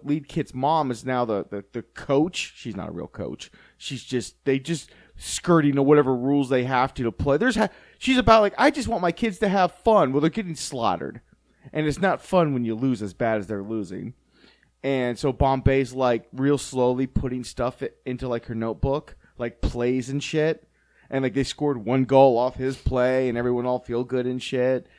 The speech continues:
And the episode ended with, with, uh, with the lead kid's mom having a, uh, like, a, a heart-to-heart with him in his office, where he finally kinda reveals, like, he got royally fucked over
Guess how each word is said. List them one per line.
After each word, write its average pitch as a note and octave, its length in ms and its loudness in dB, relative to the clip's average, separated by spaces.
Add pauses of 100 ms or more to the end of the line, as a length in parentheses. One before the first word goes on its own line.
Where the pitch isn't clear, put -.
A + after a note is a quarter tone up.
(220)
And A#2+ 320 -2
the A#2 120 -4
episode C#3 500 0
ended C3 420 -2
with, A2+ 220 -6 (440)
with, C3 320 -4
uh, A2+ 340 2
with A2+ 160 -12
the A#2+ 60 -8
lead A#2+ 240 -4
kid's A#2 300 -8
mom A2+ 400 -2
having A#2 580 -6
a, A2+ 320 -4
uh, G2 400 0 (300)
like, A#2 140 -8
a, A2 60 -6 (220)
a - 60 -8
heart-to-heart B2 560 -4
with A#2 100 -6
him B2 100 -6
in A2 80 -4
his A2 140 -8
office, G#2+ 460 -4
where A2+ 80 -4
he A2 60 -6
finally G#2+ 280 -6
kinda A2 180 -8
reveals, G#2+ 460 -6
like, G2+ 260 -6 (240)
he - 100 -20
got G2 180 -4
royally A2 280 -4
fucked - 360 -8
over G2+ 320 -6